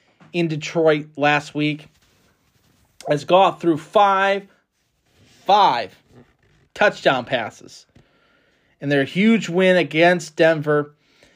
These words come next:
And the Bron-, the Broncos didn't have any chance in this game. They had no chance. Lions jumped out. You know, it was nothing nothing after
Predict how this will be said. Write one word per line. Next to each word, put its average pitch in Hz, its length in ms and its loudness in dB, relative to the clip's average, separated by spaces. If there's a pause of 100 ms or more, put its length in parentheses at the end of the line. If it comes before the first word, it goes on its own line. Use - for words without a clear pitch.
(280)
And 160 440 -2 (920)
the 180 180 0
Bron-, 196 440 0
the 165 160 0
Broncos 185 600 2
didn't 170 220 -4
have 151 220 2
any 151 220 -2
chance 120 600 -10 (720)
in 147 120 -2
this 135 180 -6
game. 123 260 -8 (460)
They 170 100 -4
had 170 100 -2
no 165 240 -2
chance. 127 560 -10 (560)
Lions 185 360 2
jumped 175 280 -2
out. 165 400 4
You 147 200 -8
know, 156 100 -4
it - 20 -4
was 151 180 -4
nothing 202 320 -2
nothing 170 340 -2
after 151 500 -6